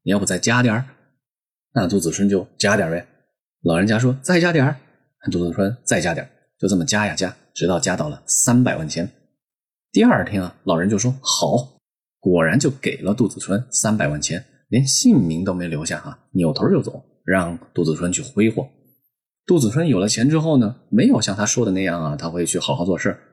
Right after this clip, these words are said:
还是把这个钱喝酒啊、玩乐都花掉了。一两年之后呢，这三百万巨款啊都用尽了，杜子春又成了穷人。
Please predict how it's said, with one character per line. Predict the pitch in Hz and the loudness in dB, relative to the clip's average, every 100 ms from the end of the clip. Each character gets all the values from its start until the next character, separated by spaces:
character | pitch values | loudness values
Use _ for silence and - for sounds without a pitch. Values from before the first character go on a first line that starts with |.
| - | -8
还 | - | -4
是 | 120 117 | 0 0
把 | - | -2
这 | 78 | -4
个 | |
钱 | - 87 101 - _ | -2 -2 -2 -6 _
喝 | - 98 101 | -2 0 2
酒 | 78 80 101 - - | 2 0 0 -2 -10
啊、 | 80 | -8
玩 | 73 78 104 | -4 0 2
乐 | 131 - - | 2 0 -10
都 | |
花 | - - 113 139 | -10 -4 0 0
掉 | 135 | -2
了。 | - _ _ _ _ _ _ _ _ | -6 _ _ _ _ _ _ _ _
一 | 190 165 | 2 2
两 | 85 | 2
年 | 90 | 0
之 | 135 | 0
后 | 156 180 151 | 0 2 2
呢， | 117 - | 0 -2
这 | - | -6
三 | - - 147 156 | -2 0 0 0
百 | 151 - | 0 -2
万 | 90 87 | -4 -4
巨 | - | -4
款 | 82 - - | -4 -4 -6
啊 | - - | -8 -8
都 | - 139 | 0 2
用 | 131 101 | 4 2
尽 | 170 143 | 0 0
了， | - _ _ _ _ _ _ | -2 _ _ _ _ _ _
杜 | 107 | 0
子 | 92 80 | 0 0
春 | - 113 | -2 0
又 | 135 131 | 2 2
成 | 90 80 | 0 -6
了 | 76 | -6
穷 | - - 82 139 | -6 -4 2 2
人。 | - | 2